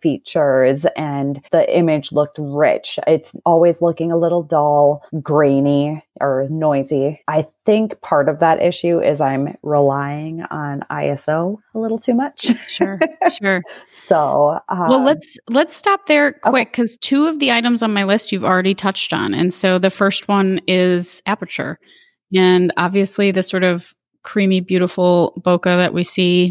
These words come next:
Speaker 2: when we see, like, a fifty millimeter one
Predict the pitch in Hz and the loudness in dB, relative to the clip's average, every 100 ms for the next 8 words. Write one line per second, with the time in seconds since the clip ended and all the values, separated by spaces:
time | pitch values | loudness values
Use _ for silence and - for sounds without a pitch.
0 | 190 170 170 165 165 165 _ _ _ 175 | -2 -2 0 2 2 -2 _ _ _ -8
1 | 170 - 170 170 170 165 165 175 - 170 | -6 -2 0 0 0 0 -2 -4 -4 0
2 | 170 170 165 165 165 170 165 | 2 2 2 2 2 0 -2